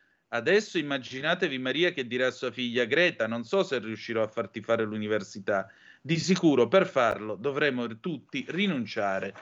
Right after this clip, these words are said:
a qualcosa. Ecco, vi ho letto un estratto, tra poco poi, eh, chiariremo chi sono i protagonisti di questa vicenda.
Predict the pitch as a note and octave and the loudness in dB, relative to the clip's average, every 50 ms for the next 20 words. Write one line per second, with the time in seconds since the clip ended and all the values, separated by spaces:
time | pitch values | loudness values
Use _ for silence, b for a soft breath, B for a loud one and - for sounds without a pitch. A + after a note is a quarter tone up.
0 | B B B B B A#2+ C3 C#3 C#3 - C3+ B2 A2+ G#2 - - G#2+ G2 F2+ - | B B B B B 2 2 2 2 2 2 2 2 0 -4 -6 -6 -4 -4 -4
1 | - - A2 G#2 B B B B B B B - F3+ F3 C#3 - - - D3 C#3 | -4 -4 -4 -4 B B B B B B B 4 4 4 4 2 0 0 2 4
2 | D#3 F#3 G3 F#3 E3+ D3+ C3 - - - C#3+ C#3 C#3+ D#3+ F3+ F3+ D#3 - - - | 6 6 6 6 6 4 2 0 -2 -2 0 0 0 -2 -2 -4 -4 -6 -4 -2
3 | - D#3 D3+ C3+ - - - A2 G2 G#2+ G#2+ - - C#3 C#3 C3 A2 - G#2+ F#2+ | 0 2 2 2 0 -4 -8 -8 -8 -8 -8 -6 -4 -2 -2 -2 -4 -6 -8 -4
4 | A2+ A#2 A#2+ A#2 A#2 G#2+ G2 B B B B B _ - A#2 A#2 A2 G#2+ - - | -2 -2 0 0 -2 -2 -6 B B B B B _ -2 0 0 0 0 2 2
5 | C3 B2 B2 A2+ C3 D#3+ E3+ D#3+ C#3+ C3+ A#2 - A#2+ A2+ - D3 C#3+ C#3+ C#3 C3 | 2 2 2 4 4 4 4 4 0 -4 -6 -8 -8 -6 -2 0 0 0 0 0
6 | B2+ A#2+ A#2 A#2 A2+ A2+ A2 G#2+ G#2+ A2 A2 A2 A2 A2 A2 G#2+ G#2 G#2 G2 - | -2 -2 -2 -2 -2 -2 -4 -4 -4 -4 -4 -4 -4 -4 -4 -6 -6 -8 -4 -2
7 | A#2+ A#2 G2 B2 B2 A#2 B2 A#2+ C3 C#3 C3 - - A#2+ G#2+ G#2+ G2+ G#2 B2 A#2+ | -2 2 2 2 2 2 2 2 2 0 -2 -2 -4 -6 -6 -4 0 2 2 2
8 | A#2 A#2+ A#2+ A#2+ C3 C#3+ C#3+ - C3+ B2 A#2 A2 A2 A2+ G#2+ | 2 0 0 0 0 0 2 2 2 4 2 2 0 -2 -2